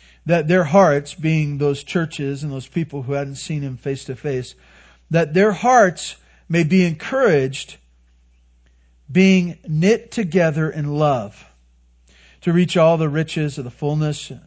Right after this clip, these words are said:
of understanding and the knowledge of God's m-, mystery, which is Christ. But first, the foundation. There's two things he says about the foundation. He says,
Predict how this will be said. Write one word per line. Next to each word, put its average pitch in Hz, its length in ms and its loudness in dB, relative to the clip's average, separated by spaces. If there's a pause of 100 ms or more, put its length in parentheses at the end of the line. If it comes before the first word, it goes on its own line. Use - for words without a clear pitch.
of 117 140 -14
understanding 147 800 -4
and 117 100 -10
the 117 60 -10
knowledge 147 500 0
of 113 160 -10 (380)
God's 147 340 0
m-, 139 140 -12 (340)
mystery, 139 560 -6
which 117 280 -12
is 117 120 -12
Christ. - 680 -16 (500)
But 156 160 -14
first, 240 280 -4
the 214 80 2
foundation. 175 800 0
There's 131 200 -12
two 285 240 -4
things 247 300 -6
he 220 120 -2
says 180 340 -2
about 147 300 -6
the 143 80 -10
foundation. 139 480 -8
He 127 60 -10
says, 143 280 -8